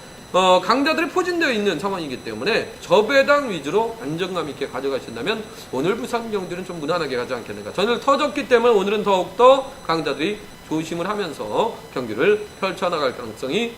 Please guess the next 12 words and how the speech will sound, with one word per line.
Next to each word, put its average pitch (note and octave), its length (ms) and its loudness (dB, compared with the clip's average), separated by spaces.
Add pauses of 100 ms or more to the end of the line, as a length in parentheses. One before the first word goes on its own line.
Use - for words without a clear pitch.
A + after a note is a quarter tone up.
(140)
높은 A3 320 4
상황입니다. A2+ 680 -6 (300)
어, F3 340 10
저는 C#4 160 8
내일 D4 420 6
육육사공 B3+ 680 2
현장 A3 240 0
속보 D3+ 360 -2
그리고 C#3 180 0
케이알 E3+ 260 -2
레이싱 D#3 260 -4
경로플 D3 540 0